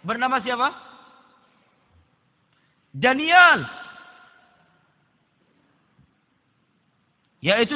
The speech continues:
seorang Nabi yang diberikan oleh Allah Subhanahu wa Ta'ala mukjizat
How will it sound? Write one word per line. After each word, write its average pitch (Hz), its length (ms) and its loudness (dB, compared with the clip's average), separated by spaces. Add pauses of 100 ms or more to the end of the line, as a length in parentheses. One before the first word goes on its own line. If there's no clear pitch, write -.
seorang 269 320 0
Nabi 294 400 -2 (1000)
yang 233 220 -6
diberikan 285 420 -4
oleh 269 160 -8
Allah 294 380 -6
Subhanahu 262 480 -2
wa 240 80 -8
Ta'ala 262 320 2
mukjizat 254 720 -2